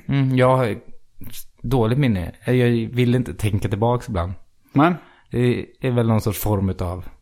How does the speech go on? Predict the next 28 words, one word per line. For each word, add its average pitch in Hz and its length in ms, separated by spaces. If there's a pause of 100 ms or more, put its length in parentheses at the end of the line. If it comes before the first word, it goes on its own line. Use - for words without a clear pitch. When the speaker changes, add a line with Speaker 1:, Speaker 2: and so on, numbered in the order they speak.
(360)
Speaker 1:
oro 120 500
när 107 140
man 104 160
börjar 95 140
tänka 95 240
tillbaks. 85 440 (960)
Speaker 2:
Ja, 139 100
jag 143 100
vet 180 240
inte 180 220
Speaker 1:
Inte. - 100
Speaker 2:
riktigt, - 340
eh, 131 600 (1160)
men 151 160
jag 147 80
har 151 60
märkt 170 380
att 170 160
jag, 143 220
att 135 160
jag 135 100
minns, 123 540 (280)
eh, 117 480 (520)
ganska 131 380
mycket 127 240
så 127 100
här 120 260
triviala 117 760